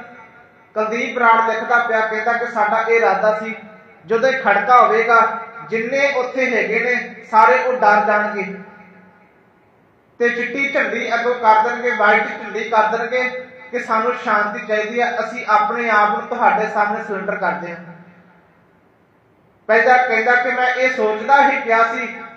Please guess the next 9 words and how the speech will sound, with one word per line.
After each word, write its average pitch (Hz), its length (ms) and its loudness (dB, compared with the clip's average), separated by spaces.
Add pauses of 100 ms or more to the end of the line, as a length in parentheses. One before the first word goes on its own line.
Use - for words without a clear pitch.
(140)
ਪਰ 226 180 2
ਮੈਨ-, 226 360 -4
ਮੇਰੇ 226 260 0
ਲਾਗੇ", 214 360 2
ਕਹਿੰਦਾ, 220 340 -2
"ਇੱਕ 233 560 -4 (680)
ਹੌਲਦਾਰ 214 440 0
ਖਲੋਤਾ 208 420 -4
ਸੀ।" - 300 -10